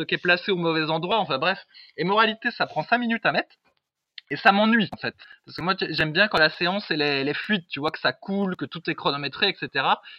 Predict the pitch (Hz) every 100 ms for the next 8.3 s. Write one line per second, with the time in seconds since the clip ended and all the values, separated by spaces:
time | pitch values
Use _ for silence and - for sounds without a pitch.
0 | _ 156 151 196 208 170 147 139 131 127
1 | 123 120 127 131 - - 143 131 - 180
2 | 180 185 185 233 214 208 214 - - -
3 | 165 - 202 - 180 - - - - -
4 | _ 143 131 165 220 208 185 170 165 -
5 | - - - - 165 208 240 240 226 156
6 | 156 151 143 143 139 135 131 135 143 143
7 | - 180 165 156 151 165 180 151 127 -
8 | 117 107